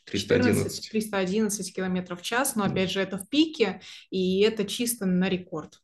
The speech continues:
Speaker 1: То есть в гонках так не заморачиваются, там чаще ломается все, чем вот так вот будет достигать скорости.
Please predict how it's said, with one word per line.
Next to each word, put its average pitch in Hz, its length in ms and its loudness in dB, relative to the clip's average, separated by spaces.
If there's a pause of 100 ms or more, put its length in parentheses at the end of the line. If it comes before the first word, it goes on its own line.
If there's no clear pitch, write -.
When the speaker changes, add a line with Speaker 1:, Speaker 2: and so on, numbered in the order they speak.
Speaker 1:
То 185 80 -6
есть - 240 -8
в 180 140 -4
гонках 277 500 0
так 214 200 -2
не 196 100 0
заморачиваются, 175 720 -6
там 180 320 -6
чаще 185 360 -4
ломается 170 460 -8
все, - 180 -10
чем - 320 -12 (760)
вот - 200 -16
так 180 160 -8
вот 180 80 -4
будет 175 360 -6 (220)
достигать 180 420 -8
скорости. - 520 -12